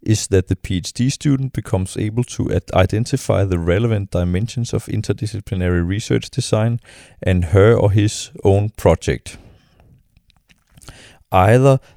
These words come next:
that is a project that is born, uh, uh, interdisciplinary or a project where it actually becomes interdisciplinary during the research process."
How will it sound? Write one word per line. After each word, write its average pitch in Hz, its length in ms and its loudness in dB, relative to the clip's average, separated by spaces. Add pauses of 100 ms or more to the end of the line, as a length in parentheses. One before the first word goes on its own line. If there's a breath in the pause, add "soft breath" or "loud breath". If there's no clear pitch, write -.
that 104 160 4
is 110 200 2
a 107 120 -4
project 107 440 2
that 85 160 2
is 87 200 -6 (240)
born, 123 480 4 (400 soft breath)
uh, - 40 4
uh, 87 1040 4 (140)
interdisciplinary 139 1040 0
or 104 160 6
a 98 60 2
project 113 460 2 (120)
where 98 280 4 (520 loud breath)
it 101 160 2
actually 98 380 0
becomes 117 600 0
interdisciplinary 90 1040 -2 (380 soft breath)
during 101 320 2
the 92 240 4
research 92 540 -2
process." - 640 0